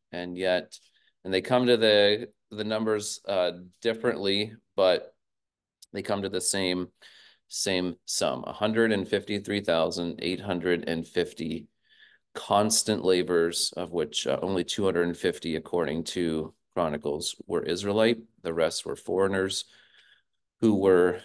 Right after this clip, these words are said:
uh, forced laborers, uh, because they weren't Israelite. All right, so what do we do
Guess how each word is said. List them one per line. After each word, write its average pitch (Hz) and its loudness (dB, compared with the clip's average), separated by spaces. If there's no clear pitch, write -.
uh, 78 -6
forced 95 0
laborers, 87 2
uh, 76 -6
because 85 -10
they 82 -2
weren't 76 -6
Israelite. - -8
All 139 8
right, 127 6
so 120 6
what 147 6
do 202 6
we 202 4
do 117 4